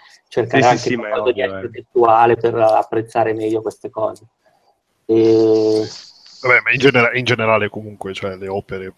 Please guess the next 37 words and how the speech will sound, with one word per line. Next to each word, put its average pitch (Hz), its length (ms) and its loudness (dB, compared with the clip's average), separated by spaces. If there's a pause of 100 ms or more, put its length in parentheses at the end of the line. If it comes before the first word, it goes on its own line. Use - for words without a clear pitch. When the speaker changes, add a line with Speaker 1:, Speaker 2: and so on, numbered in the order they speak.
Speaker 3:
più, 90 640 -20 (640)
cioè, 127 180 2
già 139 240 4
n-, 147 200 -6
con 135 180 4
le 131 80 6
opere 143 320 4
un 131 140 -2
minimo 139 380 -4
più 127 160 -14
stratificate 120 760 -12
della 113 280 -12
media, 113 440 -4
se - 200 -8
le 104 100 -6
guardi 113 320 -2
due 107 140 0
volte 110 420 0
fai 104 180 -4
solo 107 220 -4
che 107 120 -6
bene, 110 440 -4
figurati 117 480 -2
con 110 180 -2
una 113 180 -2
roba 107 180 0
di 107 100 -6
Lynch, 107 500 -6
nel 104 160 -18
senso. 104 280 -6
Speaker 2:
Esatto. 107 460 2
Speaker 1:
No, 117 80 -10
no, 120 80 -4
ma 113 140 -2
Speaker 3:
Cioè, 135 140 2
Speaker 1:
assolutamente 143 340 4
Speaker 3:
guada-, - 0 -